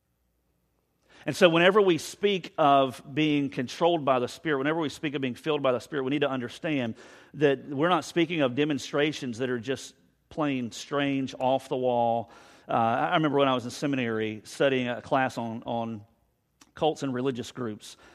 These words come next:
And, uh, one of the things that talked about was a, kind of tracking a, a, a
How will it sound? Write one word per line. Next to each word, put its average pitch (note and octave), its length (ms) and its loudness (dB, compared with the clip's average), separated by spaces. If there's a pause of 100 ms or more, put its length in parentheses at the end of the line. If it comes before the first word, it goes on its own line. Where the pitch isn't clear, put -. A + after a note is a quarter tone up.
And, C3+ 320 -2
uh, B2 160 4
one D3 120 0
of C#3+ 60 -2
the C#3 40 0
things A#2+ 120 -6
that B2 100 -8 (200)
talked E3+ 220 -2
about B2+ 280 2
was B2 180 0
a, A#2 100 -2 (360)
kind D3 160 2
of C3 140 2
tracking C#3+ 380 2
a, B2+ 60 2
a, C3 540 -4
a A#2+ 60 -6